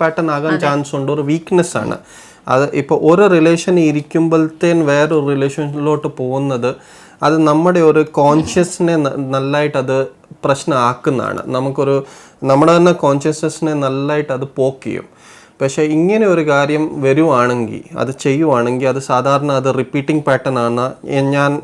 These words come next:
Speaker 1: സൈക്കോളജി പഠിച്ചേക്കുന്നതുകൊണ്ട് ആ ഒരു ഇതിൽ പറയുന്നത്.
Speaker 2: ഇപ്പം ഈ ക്വസ്റ്റ്യന് ശരിക്കും പറഞ്ഞാൽ നിങ്ങള് നിങ്ങളുടെ വീട്ടുകാരുമായി സംസാരിക്കുക, കാര്യങ്ങൾ തുറന്ന് പറയുക, ഇങ്ങനെ ഒരു ഇഷ്യൂ ഉണ്ട്,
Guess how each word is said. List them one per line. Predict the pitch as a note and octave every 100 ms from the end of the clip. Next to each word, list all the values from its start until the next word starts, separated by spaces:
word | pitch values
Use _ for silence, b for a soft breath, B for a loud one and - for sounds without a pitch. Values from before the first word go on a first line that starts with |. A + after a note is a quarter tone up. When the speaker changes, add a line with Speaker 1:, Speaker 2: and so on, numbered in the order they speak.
| D#3
Speaker 1:
സൈക്കോളജി | D3+ C#3 C#3+ C#3+
പഠിച്ചേക്കുന്നതുകൊണ്ട് | D3 C#3+ - C#3+ C#3+ C3+ C3+
ആ | C3+
ഒരു | C3
ഇതിൽ | B2+ B2+ A#2+
പറയുന്നത്. | A2+ A2+ A2 - _ _ b b b _
Speaker 2:
ഇപ്പം | G3+ A3+ A#3 A3+
ഈ | A3+ A#3+
ക്വസ്റ്റ്യന് | A#3 A3+ - C4
ശരിക്കും | C4 A3+ A3 B3+
പറഞ്ഞാൽ | A3 G#3 G#3+ A3+
നിങ്ങള് | G#3 G#3 A3 B3 - -
നിങ്ങളുടെ | G3+ G3 G#3+
വീട്ടുകാരുമായി | G#3+ G3 G3 G#3 G#3 G#3+ G#3+ A3+
സംസാരിക്കുക, | A3 F#3 G3 F#3 F#3 F#3
കാര്യങ്ങൾ | F3+ F#3 F#3+ G#3 A3+ A3
തുറന്ന് | F#3+ G3 G#3+
പറയുക, | G3 F3 E3+ D#3+ -
ഇങ്ങനെ | G3+ G3+ F#3+
ഒരു | F#3
ഇഷ്യൂ | F#3 - G#3 F3
ഉണ്ട്, | F3+ G3